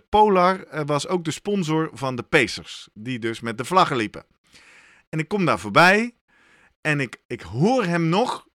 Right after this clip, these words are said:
terwijl hij begint uit te leggen wat Pacers zijn. Ja, dames en heren, u ziet ook mensen met vlaggen lopen. Deze mensen lopen.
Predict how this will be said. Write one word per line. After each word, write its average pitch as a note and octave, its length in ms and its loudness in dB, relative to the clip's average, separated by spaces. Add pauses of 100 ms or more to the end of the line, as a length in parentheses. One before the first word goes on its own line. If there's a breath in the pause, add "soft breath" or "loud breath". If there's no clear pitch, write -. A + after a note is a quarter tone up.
(140)
terwijl F3+ 340 2
hij F3 180 0
begint D3 440 -6
uit B3+ 380 0 (100)
te G#3 120 -4
leggen F3+ 440 2 (120)
wat C#3 380 -4 (120)
Pacers F3 580 0
zijn. G2 540 -4 (420 soft breath)
Ja, C#3 220 0
dames D3+ 280 -2
en C#3+ 80 -4
heren, C#3 320 0
u B2+ 80 -4
ziet C#3+ 220 -4
ook B2 160 -2
mensen B2 320 -6
met A2+ 160 -10
vlaggen F3+ 380 4
lopen. C#3 400 -2
Deze A#2+ 240 -4
mensen C3+ 380 -6
lopen. C3 260 -8